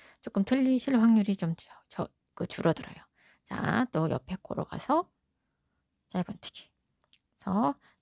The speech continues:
한 코에 하나씩 짧은뜨기를 쭉 하시는데 또 단수링 옆에 표시되어 있는 곳 앞부분까지 한 코에 하나씩 짧은뜨기를 뜨고 오겠습니다.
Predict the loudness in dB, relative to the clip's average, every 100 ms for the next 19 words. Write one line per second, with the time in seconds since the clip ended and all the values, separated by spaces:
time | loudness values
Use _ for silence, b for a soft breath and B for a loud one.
0 | -4 -2 0 4 6 6 4 0 -2 0
1 | 2 2 0 0 -2 -2 -6 -4 -4 2
2 | 4 4 4 2 0 _ _ _ _ 2
3 | 2 2 -2 0 0 0 0 -2 -6 2
4 | 4 4 2 2 2 2 -2 0 -4 -2
5 | -6 -10 -14 -16 _ _ _ -4 0 6
6 | 6 4 0 -4 2 4 2 -2 -2 -2
7 | -2 -4 -4 -6 -12 -18 -18